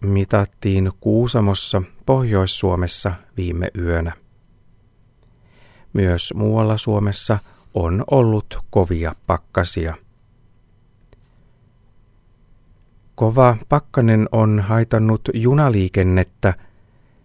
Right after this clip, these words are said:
ja monet junat ovat olleet myöhässä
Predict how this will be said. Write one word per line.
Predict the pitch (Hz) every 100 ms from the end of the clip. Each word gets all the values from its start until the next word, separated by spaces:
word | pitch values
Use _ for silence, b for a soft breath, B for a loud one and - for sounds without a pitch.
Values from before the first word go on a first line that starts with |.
| b b _ _ -
ja |
monet | 110 101 87 110 -
junat | 143 131 120 - - -
ovat | 104 90 95 -
olleet | 135 117 110 -
myöhässä | 127 117 104 98 - 104